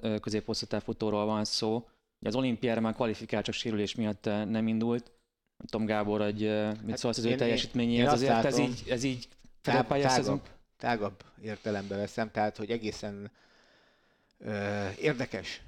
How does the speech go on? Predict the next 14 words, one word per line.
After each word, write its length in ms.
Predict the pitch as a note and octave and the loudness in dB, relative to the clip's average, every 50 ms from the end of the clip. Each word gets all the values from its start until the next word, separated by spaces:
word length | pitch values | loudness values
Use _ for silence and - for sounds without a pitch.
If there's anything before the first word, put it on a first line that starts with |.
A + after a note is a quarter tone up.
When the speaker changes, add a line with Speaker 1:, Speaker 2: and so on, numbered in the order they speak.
| - - - - - - A#2 | -20 -20 -20 -20 -16 -10 -6
Speaker 2:
dolgok 400 | G#2 G#2+ G2+ G2+ G2 G2+ G2 - | -4 -2 -2 -2 -4 -6 -6 -6
történnek 600 | - G#2+ G2+ G2 - - A2 G#2 G2+ G2+ G2+ - | -4 -4 -4 -4 -4 -6 -6 -4 -6 -8 -10 -8
az 100 | G#2+ A2 | -6 -6
Egyesült 440 | A2+ G#2 G#2 F#2+ - A2 G#2+ - - | -6 -4 -6 -6 -6 -6 -6 -4 -4
Államokban, 440 | G#2+ G#2 G#2 G#2 G#2 G2 G2+ G#2+ | -4 -4 -4 -6 -6 -6 -4 -4
ami 140 | G#2 G#2+ G#2 | -4 -2 -4
a 60 | G#2 | -2
hosszú 280 | G2+ G#2+ G#2+ - - G#2+ | -2 -4 -6 -6 -10 -10
távfutást 840 | - - G2 G#2 - - - A2 D3 C#3+ C3 A#2 G2 - - - _ - | -8 -6 -6 -6 -6 -4 -4 -2 0 0 0 -2 -4 -6 -12 -16 _ -12
Speaker 1:
Hm. 80 | - G#2 G2 G2 G2+ G2 - - | -10 -10 -10 -10 -12 -18 -14 -10
Speaker 2:
illeti. 420 | A#2 G#2+ G#2+ A2 A2 G#2 - A#2 | -6 -2 0 0 0 -2 -2 -4
Múlt 200 | A2+ A#2+ A#2+ A#2+ | -2 -2 -2 -2
héten 240 | A#2 A2 - - G#2 A2 | -2 -4 -6 -6 -6 -4
voltam 440 | A2+ A2+ A2 G#2+ - G#2+ G#2 G#2 | -2 -4 -4 -4 -4 -6 -6 -6